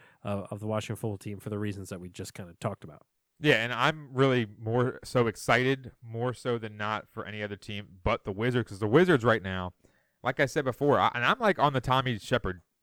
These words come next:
Speaker 2: you know, bandwagon here. I
Speaker 1: Right.
Speaker 2: think that he's done some incredible moves, and I think also he has the plan in place,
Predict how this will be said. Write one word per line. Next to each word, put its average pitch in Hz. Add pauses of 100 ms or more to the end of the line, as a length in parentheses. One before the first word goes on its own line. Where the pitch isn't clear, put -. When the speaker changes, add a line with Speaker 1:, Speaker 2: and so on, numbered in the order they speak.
Speaker 2:
you 117
know, 87
bandwagon 85
here. 82
I 156
Speaker 1:
Right. 156
Speaker 2:
think 156
that 113
he's 113
done 110
some 92
incredible 139
moves, 120 (340)
and 113
I 127
think 143 (120)
also 120
he 107
has 110 (340)
the 104
plan 147
in 110
place, 151